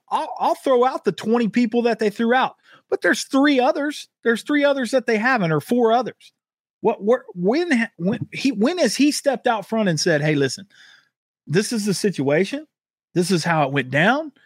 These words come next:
Uh, even, even if, if, if there was some fault on his side of the fence, again,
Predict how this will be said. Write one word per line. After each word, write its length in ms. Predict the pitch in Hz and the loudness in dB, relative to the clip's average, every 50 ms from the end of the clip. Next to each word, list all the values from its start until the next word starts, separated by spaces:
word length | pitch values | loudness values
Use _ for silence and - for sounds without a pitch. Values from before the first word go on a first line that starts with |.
| _ _ _ _ _ - | _ _ _ _ _ -6
Uh, 380 | 131 139 143 143 143 139 127 - - | -4 -2 0 0 0 0 -2 -2 -2
even, 320 | 185 208 247 240 247 214 - | 0 0 2 0 0 -2 0
even 280 | 180 202 233 220 220 196 | 2 2 2 4 2 2
if, 180 | 180 160 - - - - | 0 -2 -4 -10 -2 -2
if, 240 | 156 156 147 - 175 | -2 -2 -2 -4 -4
if 180 | 165 147 - | -4 -2 0
there 140 | - 196 202 | 2 2 2
was 120 | 196 175 | 2 2
some 160 | - - 147 135 | 0 -2 -4 -2
fault 360 | - - 190 202 208 208 208 | 0 0 0 0 0 0 0
on 100 | 180 165 | -2 0
his 180 | 165 196 196 | 0 0 0
side 220 | - - 226 208 196 | 0 -2 -2 0 0
of 60 | 175 | -2
the 60 | 160 147 | -2 -4
fence, 400 | - 254 277 240 - - - _ - - - - - | -2 -2 -2 -2 -2 -6 -14 _ -20 -20 -20 -12 -4
again, 400 | - 202 202 226 285 254 170 127 | -2 -2 0 2 2 0 0 -2